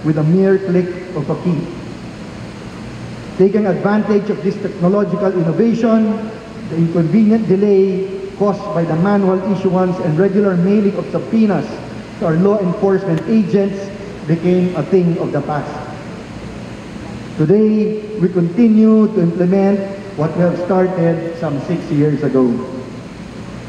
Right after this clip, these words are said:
Today also, we are again gathered here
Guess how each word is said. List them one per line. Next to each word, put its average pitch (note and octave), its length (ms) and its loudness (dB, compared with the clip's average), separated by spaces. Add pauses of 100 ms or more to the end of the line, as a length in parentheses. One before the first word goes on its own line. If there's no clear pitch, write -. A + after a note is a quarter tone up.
(340)
Today G#3 360 4
also, A#3+ 800 0
we E3 120 2
are E3+ 120 2
again F#3+ 360 2
gathered G3+ 480 2
here F3 320 4